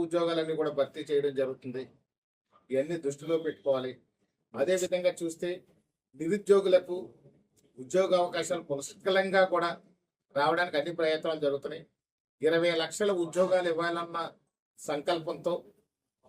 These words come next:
మన గౌరవ ముఖ్యమంత్రి వర్యులు శ్రీ నారా చంద్రబాబు నాయుడు గారు, ఉప ముఖ్యమంత్రి వర్యులు శ్రీ కొణిదెల పవన్ కళ్యాణ్ గారు, మన మానవ వనరుల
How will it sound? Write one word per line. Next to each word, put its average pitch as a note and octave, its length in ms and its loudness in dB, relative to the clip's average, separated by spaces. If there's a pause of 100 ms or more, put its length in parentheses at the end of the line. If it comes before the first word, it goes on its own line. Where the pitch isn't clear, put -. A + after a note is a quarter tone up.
(600)
మన D3+ 260 -2
గౌరవ E3 300 4
ముఖ్యమంత్రి E3 500 -4
వర్యులు D#3 280 0
శ్రీ D3 220 -2
నారా D#3 180 -2 (100)
చంద్రబాబు D3+ 420 -2
నాయుడు D3 200 -2
గారు, C#3+ 240 0 (640)
ఉప C3 160 -6
ముఖ్యమంత్రి E3 560 -4
వర్యులు D#3 480 0 (300)
శ్రీ D3+ 220 -2
కొణిదెల D#3 400 0
పవన్ D#3 220 -4
కళ్యాణ్ D#3 400 -2
గారు, - 260 -2 (1120)
మన D#3 120 -2 (260)
మానవ D#3+ 300 0
వనరుల E3+ 320 -2